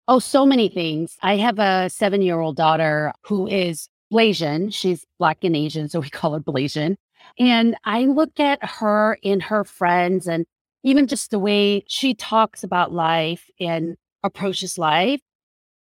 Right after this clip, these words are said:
She does it with so much confidence and such deep empathy and understanding. We are gonna be in good hands. Once they come of age and they're leading, we're gonna be in good hands. And I'm really hopeful that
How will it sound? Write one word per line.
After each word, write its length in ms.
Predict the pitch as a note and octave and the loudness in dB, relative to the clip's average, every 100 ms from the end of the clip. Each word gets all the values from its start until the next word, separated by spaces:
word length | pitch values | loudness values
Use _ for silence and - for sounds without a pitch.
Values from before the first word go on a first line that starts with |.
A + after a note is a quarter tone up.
| _ | _
She 160 | - E4+ | 0 4
does 220 | C#4+ D4 | 4 6
it 120 | E4 | 4
with 140 | C#4 C4 | 4 0
so 220 | - C#4+ | 0 0
much 200 | C#4 - | 0 -2
confidence 880 | - B3 A#3+ - A#3 A3 G#3 G#3+ - - | -6 0 0 0 0 2 2 0 -6 -8
and 380 | F#3 F#3+ F#3 G3 - _ _ - | -2 0 0 -2 -6 _ _ -18
such 460 | - - C#4 - - | -12 -4 -4 -4 -6
deep 280 | B3 A#3 - | -4 -4 -4
empathy 460 | G3 G3 G3+ - G#3 | -4 -4 -4 0 0
and 100 | D#3+ | 2
understanding. 880 | F#3 F#3 - E3+ D#3+ F3 A3 A#3+ C#4 - _ _ _ | 0 0 -2 -4 0 2 2 2 0 -4 _ _ _
We 280 | F#3+ C#4 E4 | 0 4 4
are 80 | |
gonna 200 | A#3+ A#3+ | 4 0
be 220 | F#3 F#3 F3 | 2 2 2
in 80 | |
good 160 | E3 E3 | 0 -4
hands. 480 | - D3 C3 B2+ - | -4 -4 -2 -6 -10
Once 300 | E3+ F3+ F3+ | -4 -2 -2
they 140 | - A#3 | -2 -4
come 240 | - B3 | 0 0
of 160 | B3+ G#3 | 2 2
age 440 | G3 F#3 F#3 F#3 | 2 2 2 0
and 160 | - F#3 | -2 0
they're 200 | F#3 F3 | 0 0
leading, 400 | D#3 D#3+ F3+ F3+ | -4 -2 0 0
we're 140 | E3+ | -2
gonna 160 | E3 F3 | -2 -2
be 140 | E3 | -2
in 60 | D#3 | -2
good 160 | D#3 | -4
hands. 380 | D#3 F3 D#3+ D3+ | -4 -2 -2 0
And 140 | E3 D#3+ | -2 0
I'm 160 | F#3 | 0
really 240 | G#3+ A#3+ G#3+ | 0 0 0
hopeful 640 | E3 F#3 - E3+ D#3+ D3+ _ _ _ | -2 -6 -2 2 2 0 _ _ _
that 280 | F#3+ F3+ D#3+ | 2 4 2